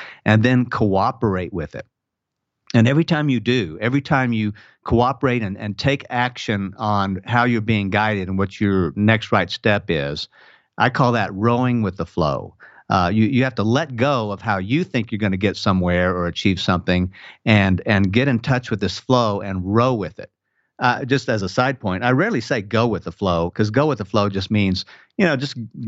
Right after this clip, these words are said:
s-, getting swept along by wha-, whatever's going on around you, which could be good things or bad things. I use the word row with the flow because that to me is like consciously thinking of what is the one thing I should do now? What is my next right step?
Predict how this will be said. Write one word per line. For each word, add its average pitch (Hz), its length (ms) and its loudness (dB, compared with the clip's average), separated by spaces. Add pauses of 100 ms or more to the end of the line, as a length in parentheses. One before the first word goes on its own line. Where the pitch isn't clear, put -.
s-, - 140 -12
getting 131 260 2
swept - 280 0
along 110 280 0
by 101 120 0
wha-, 101 160 -4
whatever's 110 360 0
going 104 220 0
on 98 100 2
around 98 400 2
you, 92 80 0
which 87 220 -4
could 104 120 0
be 92 100 0
good 110 200 2
things 92 220 0
or 80 60 0
bad 95 340 2
things. 78 360 -6 (920)
I 120 60 4
use 190 160 4
the 196 80 2
word 110 240 0
row 113 320 0
with 92 160 -6
the 92 80 -10
flow 92 500 -2 (960)
because 113 260 2
that 135 220 0
to 131 80 -2
me 127 160 2
is 107 140 0
like 104 300 0 (480)
consciously 139 920 0 (220)
thinking 117 420 2
of 98 120 0
what 123 320 0
is 127 200 -4
the 110 80 -2
one 117 260 2
thing 110 220 0
I 104 120 4
should 95 240 -2
do 92 180 2
now? 85 220 2
What 107 180 4
is 127 120 0
my 110 140 2
next 104 380 -2
right 90 220 2
step? 82 420 -2